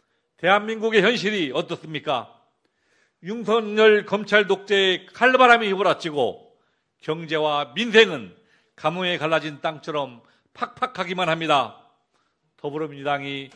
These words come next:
대한민국을 바로 세우기 위해서는 당의 뿌리요,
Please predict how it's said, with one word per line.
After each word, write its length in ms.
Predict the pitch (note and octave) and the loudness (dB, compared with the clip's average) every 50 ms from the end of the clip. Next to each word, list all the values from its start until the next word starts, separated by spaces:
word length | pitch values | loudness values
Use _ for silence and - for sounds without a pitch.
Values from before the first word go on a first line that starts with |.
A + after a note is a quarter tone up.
| _ _ _ _ _ _ | _ _ _ _ _ _
대한민국을 640 | - D#3+ F#3 G#3+ G#3 G3+ G#3 G3 F#3 G3 G3+ G3+ F#3+ | 2 2 2 2 2 -2 -6 -4 -2 -2 0 0 0
바로 260 | D#3+ F3+ G3+ G3 D3+ | -2 -2 -2 -2 -2
세우기 340 | D#3+ F#3+ F#3 E3 E3+ F3+ F3 | -2 -4 -4 -4 -8 -8 -4
위해서는 520 | F3 F3 D#3+ E3 F3+ F3+ E3+ D3+ C3 A2 _ _ _ _ _ _ | -4 -4 -4 -4 -6 -6 -8 -10 -14 -18 _ _ _ _ _ _
당의 440 | - F3 G3+ G#3+ G3+ F3+ - - | -4 -4 -4 -2 -4 -6 -6 -8
뿌리요, 500 | - D#4+ D4+ D4 C4 G3 C#3+ G#2 F2 - | -4 0 2 4 4 4 2 2 -2 -6